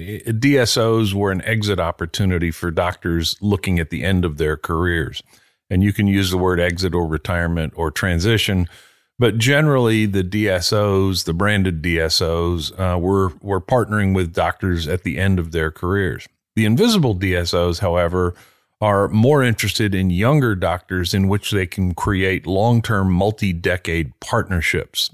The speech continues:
It is not a retirement or exit strategy. It's an opportunity for younger doctors to reduce their administrative burdens, grow bigger, better, faster, have a better work-life balance, and ultimately participate in significant upside gains on that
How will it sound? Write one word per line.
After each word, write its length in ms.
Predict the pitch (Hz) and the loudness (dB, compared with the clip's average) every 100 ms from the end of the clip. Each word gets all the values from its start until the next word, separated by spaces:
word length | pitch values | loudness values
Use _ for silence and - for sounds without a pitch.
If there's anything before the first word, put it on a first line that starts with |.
| _ | _
It 100 | 98 | 0
is 160 | 90 80 | 0 2
not 320 | 98 110 107 98 | 2 2 -2 -2
a 40 | |
retirement 540 | 92 87 92 90 85 80 | -2 0 0 0 0 0
or 140 | 87 | 2
exit 260 | 110 95 - | 2 0 -4
strategy. 640 | - 78 78 76 82 82 - - - _ _ | -4 -4 -4 -4 -4 -6 -10 -20 -20 _ _
It's 160 | 151 139 | 0 2
an 100 | 131 | 2
opportunity 540 | 113 - 123 110 101 | 2 0 2 2 0
for 180 | 92 95 | 0 -2
younger 400 | 90 101 104 95 | 0 2 2 0
doctors 720 | 82 87 92 - 87 85 - - | 0 0 -2 -4 -2 -2 -2 -2
to 380 | 101 85 80 60 | 0 2 0 0
reduce 420 | 101 101 123 - | 0 2 2 2
their 100 | 104 | -2
administrative 720 | 92 95 92 - 92 87 73 | 0 0 -2 -2 0 0 0
burdens, 500 | 87 90 85 87 87 - _ _ _ - | 0 0 0 -2 -2 -8 _ _ _ 0
grow 180 | 107 104 | 2 4
bigger, 360 | 98 104 104 | 2 0 0
better, 320 | 90 98 92 | 2 2 0
faster, 640 | 87 101 90 85 - 90 85 | -2 -2 -2 -2 -2 -2 0
have 180 | 107 92 | 0 0
a 80 | 87 | 0
better 300 | 101 98 87 | 0 0 0
work-life 720 | 85 95 - 90 87 85 - | 0 -2 -2 -2 0 -2 -2
balance, 500 | 101 98 92 82 - | -2 0 0 -2 -4
and 460 | 127 147 131 113 107 _ _ _ 127 | -2 0 2 0 0 _ _ _ 0
ultimately 520 | 160 151 113 101 98 | 2 2 2 2 0
participate 840 | - 92 135 120 113 101 95 90 | -4 -2 0 0 0 0 0 0
in 200 | 104 98 | 0 2
significant 720 | - 107 92 104 - 104 90 | 2 0 0 -2 -2 -4 -4
upside 580 | 95 98 - 92 87 80 | -4 -4 -2 0 0 -2
gains 460 | 92 98 90 87 80 | -2 0 0 0 -2
on 240 | 92 92 | -2 -2
that 240 | 87 82 | -2 -4